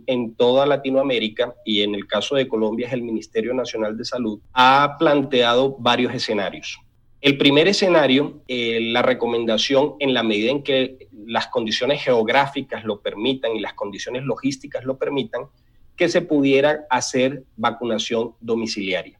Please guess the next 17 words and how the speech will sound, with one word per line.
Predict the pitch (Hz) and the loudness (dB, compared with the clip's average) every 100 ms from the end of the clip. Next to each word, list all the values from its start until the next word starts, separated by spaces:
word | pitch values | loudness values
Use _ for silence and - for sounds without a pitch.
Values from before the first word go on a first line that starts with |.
| _ | _
Sabemos | - 151 147 160 185 - | 2 6 6 4 2 -2
que | 151 143 | 2 4
eso | 151 - 170 | 4 2 2
no | 151 135 143 | 4 6 6
es | 143 151 147 | 4 2 0
factible | - 123 - - 160 147 135 135 - - | -4 -6 -6 -8 -2 0 0 0 -2 -4
por | 110 107 | -4 0
geografía, | 110 101 90 - 139 135 135 131 127 - | -2 -2 -4 -2 0 2 4 2 0 -2
por | 107 | -2
logística, | 95 90 135 135 - - 110 | -2 -2 -2 -2 -4 -4 -4
como | 101 | -4
hemos | 110 131 127 | -2 -2 0
dicho, | 135 110 139 139 - | 0 0 -4 -10 -2
en | 131 123 | 0 2
todas | 123 120 | 2 2
las | 120 110 | 0 -4
situaciones. | 113 110 92 110 92 - - | -4 -4 -4 -4 -6 -8 -18